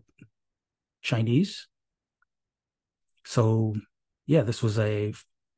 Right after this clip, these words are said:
a racial drafting that is a defensive racial drafting, uh, to preserve their East Asian identity. Um, obviously, this is an ongoing book that's still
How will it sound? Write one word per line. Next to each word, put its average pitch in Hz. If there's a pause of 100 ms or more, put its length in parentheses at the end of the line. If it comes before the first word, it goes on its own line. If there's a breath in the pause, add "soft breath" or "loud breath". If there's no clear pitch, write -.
(420 loud breath)
a 110
racial 127
drafting 127
that 113
is 110
a 110
defensive 113
racial 110
drafting, 107 (320 loud breath)
uh, 110
to -
preserve 107
their 98 (400)
East 123
Asian 107 (100)
identity. 104 (640)
Um, 104
obviously, 110 (300 loud breath)
this 117
is 110
an 110
ongoing 107
book 107
that's 104
still 107